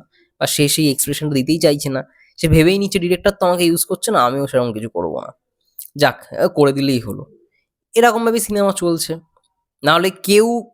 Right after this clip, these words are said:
খাকির মতো সিরিজ বা খাদানের মতো সিনেমা রিভিউজ করে?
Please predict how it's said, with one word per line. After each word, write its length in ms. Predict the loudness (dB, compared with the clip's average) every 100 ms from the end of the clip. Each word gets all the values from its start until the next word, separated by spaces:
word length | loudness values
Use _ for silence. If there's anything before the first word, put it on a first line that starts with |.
| -12
খাকির 440 | -2 -2 0 -2 -2
মতো 240 | -2 0
সিরিজ 340 | 0 0 0
বা 100 | 0
খাদানের 400 | 0 0 0 -2
মতো 140 | -4 -6
সিনেমা 360 | -6 0 0 0
রিভিউজ 400 | -4 -2 -4 -2
করে? 240 | -2 -4